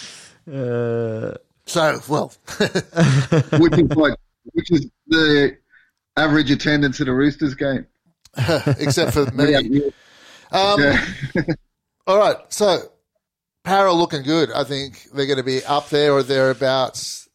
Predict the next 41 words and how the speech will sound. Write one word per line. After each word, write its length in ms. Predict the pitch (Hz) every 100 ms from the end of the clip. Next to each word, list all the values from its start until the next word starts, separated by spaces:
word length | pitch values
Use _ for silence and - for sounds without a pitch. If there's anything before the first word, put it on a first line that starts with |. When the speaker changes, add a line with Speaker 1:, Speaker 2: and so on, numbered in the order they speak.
| _
Speaker 2:
Have 180 | 139 151
they 160 | 151
played 300 | 135 156 147
Speaker 3:
Have 80 | 143 156
Speaker 2:
anyone 100 | 190 185 190
Speaker 3:
they? 40 | -
Speaker 2:
really, 480 | 156 170 175 175 165
really 300 | 175 170 160
tough? 640 | 190 247 320 - - - - _
It'll 100 | - 160
be 140 | 165
interesting 320 | 185 170 165
to 40 | -
see 60 | 165
Speaker 3:
Yeah, 80 | -
Speaker 2:
when 120 | 143
Speaker 3:
I'm 80 | 135
Speaker 2:
they 60 |
play 140 | - 139
Speaker 3:
sure. 100 | 156
Speaker 2:
Roosters. 500 | 135 - 107 123 - _ _ _ _ _ _ _ _ _ _
Speaker 3:
I'm 120 | 151
not 200 | 190 214
sold 400 | - 156 151 151 143
on 120 | 127
Para. 400 | 131 135 135 131
I, 300 | 135 147 -
I 20 | 185
don't 140 | 185
know. 280 | 175 175 135
I 80 | 139
don't 280 | - 170 185
know 160 | 165 165
why 420 | 156 160 175 185
I'm 120 | 170
not 200 | 156 151
sold 300 | - 151 160 185
on 120 | 190
them, 180 | 202 185
but 200 | 151 -
I, 120 | 139